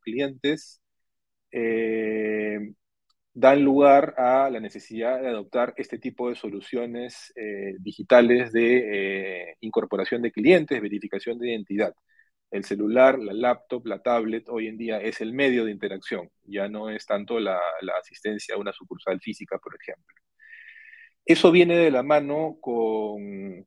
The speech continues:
con todo el tema de amenazas. El cibercrimen es una industria que no se detiene, al contrario, evoluciona, evoluciona muy rápidamente. Hay mucha inversión de recursos en cibercrimen, y los que estamos en esta industria proveyendo las soluciones, eh,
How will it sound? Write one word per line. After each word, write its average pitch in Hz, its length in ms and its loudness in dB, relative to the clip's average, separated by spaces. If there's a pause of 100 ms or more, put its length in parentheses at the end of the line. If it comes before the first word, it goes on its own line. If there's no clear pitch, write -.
(140)
con 107 240 -6
todo 139 240 4
el 127 140 0
tema 139 260 0
de 117 120 2
amenazas. 131 960 0
El 110 180 -6
cibercrimen 131 680 0
es 123 160 -8
una 131 120 -4
industria 127 640 0
que 107 140 -6
no 123 180 0
se 135 160 -4
detiene, 131 680 0
al 107 160 -6
contrario, 127 840 4
evoluciona, 123 920 0
evoluciona 104 500 -6
muy 143 240 2
rápidamente. 127 1000 4
Hay 113 260 2
mucha 156 300 -2
inversión 127 360 -2
de 131 80 -2
recursos - 420 -8
en 123 80 -18
cibercrimen, 120 600 -4 (920)
y 131 140 8
los 123 120 8
que 120 80 2
estamos 151 340 4
en 135 120 -2
esta 139 200 -2
industria 131 560 -2
proveyendo 117 600 -2
las 113 140 -4
soluciones, 123 840 -2
eh, 104 560 -6